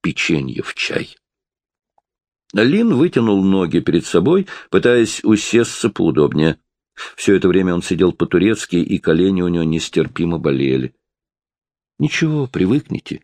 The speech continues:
сказал Джордж Тибош. «Туристам очень нравится. Насколько я понимаю, Лео Гришман объяснил вам, в чем дело». «Отчасти поэтому я так долго к вам и не подходил», — ответил Джордж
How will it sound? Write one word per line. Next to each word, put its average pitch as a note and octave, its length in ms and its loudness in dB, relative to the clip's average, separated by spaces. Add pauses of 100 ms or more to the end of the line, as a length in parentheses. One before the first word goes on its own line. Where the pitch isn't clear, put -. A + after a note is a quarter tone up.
(120)
сказал G#2 520 0
Джордж G2 680 0 (220)
Тибош. F#2+ 600 0 (560)
«Туристам A#2+ 560 2
очень F#2 320 0
нравится. D2 680 -2 (720)
Насколько G#2 560 2
я A2 260 2
понимаю, B2 580 -2 (340)
Лео A2+ 420 4
Гришман A#2 800 0
объяснил G#2 680 0
вам, C#2 220 -2
в - 80 -12
чем B1 280 -4
дело». B1 340 -2 (1040)
«Отчасти F3+ 680 0
поэтому C#3+ 520 2
я A#2 160 0
так A#2+ 300 0
долго A#2 320 2
к - 100 -14
вам F2 320 0
и - 180 0
не F2 120 0
подходил», — B1 720 -4 (300)
ответил F2 480 2
Джордж D#2 560 0